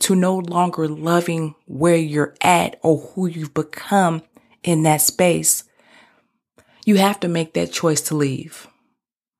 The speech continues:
There is no one or nothing worth sacrificing how you feel, your mental space, your self-esteem,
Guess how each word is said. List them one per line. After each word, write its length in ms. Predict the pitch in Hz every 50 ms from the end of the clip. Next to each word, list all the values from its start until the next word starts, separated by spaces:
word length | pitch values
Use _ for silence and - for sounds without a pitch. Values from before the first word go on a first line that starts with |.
| _ _ _ _ - - - - _ _ _ _ _ _ _ _ _ _ _ _ _ _ _ _ _ _
There 260 | 165 160 202 220 233 214
is 180 | 190 175 175
no 320 | 170 170 160 165 165 175 190
one 520 | 202 202 185 165 151 147 147 151 160 - -
or 140 | 160 160 151
nothing 640 | 151 156 160 165 160 - 160 156 151 147 147 143 - _
worth 420 | 156 147 147 151 156 - - -
sacrificing 1300 | - - - - - 170 165 165 - - 143 139 - - 156 147 143 143 143 - - 147 147 143 143 143
how 340 | - - - - - 170 160
you 260 | 156 151 147 147 147
feel, 800 | 143 - - - - - 165 156 156 151 147 147 147 151 151 - _ _ _ _ _ _ _ _ _ _ _ _ _ _ _ _ _ _ _ _ _
your 240 | 147 151 147 143 139
mental 480 | 143 143 151 156 156 - - 165 151
space, 760 | 143 - - - - 156 151 147 147 147 147 151 - - - - - _
your 180 | - 147 139
self-esteem, 1160 | 135 - - - 156 151 147 147 - 143 135 - - - - 160 151 147 143 139 135 135 147 143